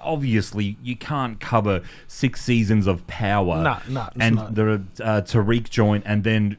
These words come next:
Speaker 1: Raising Kanan just finished. There's first episode, as we are doing this right now,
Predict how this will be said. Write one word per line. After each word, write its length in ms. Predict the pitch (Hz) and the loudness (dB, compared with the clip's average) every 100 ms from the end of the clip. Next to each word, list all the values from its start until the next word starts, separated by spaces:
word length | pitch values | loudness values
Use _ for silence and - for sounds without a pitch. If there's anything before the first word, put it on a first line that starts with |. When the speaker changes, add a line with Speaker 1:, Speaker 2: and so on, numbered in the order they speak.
| - | -6
Speaker 1:
Raising 440 | 98 120 113 120 | -2 0 0 -2
Kanan 360 | 101 110 113 104 | 0 2 2 2
just 220 | 101 - | 0 -2
finished. 400 | 110 101 95 - | 0 2 0 -4
There's 340 | - 98 107 85 | -8 -2 -2 -2
first 440 | - 120 123 117 | -2 2 2 2
episode, 540 | 113 107 113 113 104 101 | -2 -2 -2 2 2 0
as 280 | 104 113 95 | -2 -2 -2
we 260 | 95 107 | 0 0
are 160 | 104 101 | 0 -2
doing 360 | 92 104 107 95 | 0 0 0 0
this 260 | 95 - | -2 0
right 240 | 101 95 95 | 0 0 0
now, 340 | 101 101 95 | 0 0 -2